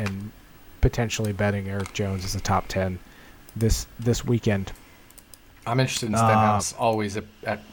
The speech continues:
Speaker 2: Bristol. Um, love, love Ricky Stenhouse Junior at Bristol. Uh, remember last year, Chris Buescher, prior to last year, led zero laps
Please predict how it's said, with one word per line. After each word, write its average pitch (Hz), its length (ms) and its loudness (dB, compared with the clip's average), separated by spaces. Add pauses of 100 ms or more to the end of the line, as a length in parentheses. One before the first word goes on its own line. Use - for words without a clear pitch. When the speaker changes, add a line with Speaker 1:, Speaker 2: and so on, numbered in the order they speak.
Speaker 2:
Bristol. 101 340 -6 (360)
Um, 98 400 0 (1400)
love, 143 360 4
love 139 240 2
Ricky 117 180 -8
Stenhouse 101 380 -10
Junior 95 260 -8
at 90 100 -12
Bristol. 92 440 -10 (240)
Uh, 95 300 -2 (580)
remember 190 200 2
last 190 340 6
year, 165 240 2 (500)
Chris 302 220 0
Buescher, 147 480 0 (880)
prior 185 360 2
to 202 160 -8
last 135 320 0
year, 123 100 -8
led 110 220 -8
zero 120 400 -4
laps 117 360 -2